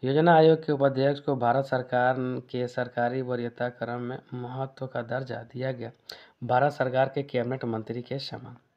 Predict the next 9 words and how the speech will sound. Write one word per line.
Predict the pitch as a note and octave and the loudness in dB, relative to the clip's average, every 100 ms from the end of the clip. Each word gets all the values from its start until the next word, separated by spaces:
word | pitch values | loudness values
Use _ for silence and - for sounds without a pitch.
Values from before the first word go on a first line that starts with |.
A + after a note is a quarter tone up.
| _ - - - _ - | _ -20 -20 -20 _ 2
राज्य | C#3 D#3+ | 4 6
सरकार | D#3 C#3 C#3 | 4 2 2
की | C3+ C#3+ | 2 -2
संरचना | C#3 B2+ B2+ B2+ | -2 -2 -2 -2
एवं | D3+ | -2
कार्यपालिका। | - A2+ B2 C3+ - - _ _ _ _ - - - _ A#2+ | -4 -4 -2 -4 -8 -12 _ _ _ _ -20 -20 -20 _ 0
राज्यपाल | B2 C3+ C#3 C#3 C#3+ | 4 4 4 4 4
और | C3+ C3+ | 4 2
उपराज्यपाल। | C#3 - A2 A2+ - | -2 -6 -12 -12 -14